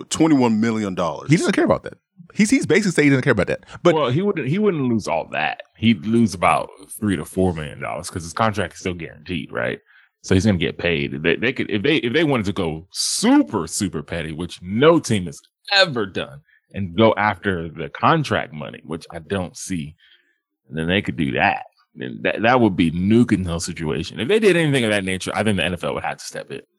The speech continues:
Speaker 3: N F L would be like, "All right, um, Kyle, <laughs> have y'all heard that story?" This is taking a little left, but I gotta tell you, have y'all heard the story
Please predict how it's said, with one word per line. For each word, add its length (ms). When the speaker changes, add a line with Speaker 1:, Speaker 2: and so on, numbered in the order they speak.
Speaker 3:
N 120
F 60
L 40
would 80
be 60
like, 240
"All 60
right, 180
um, 480
Kyle, 420
<laughs> 480
have 120
y'all 120
heard 220
that 180
story?" 400
This 160
is 60
taking 200
a 40
little 200
left, 240
but 80
I 80
gotta 200
tell 160
you, 60
have 180
y'all 180
heard 240
the 80
story 760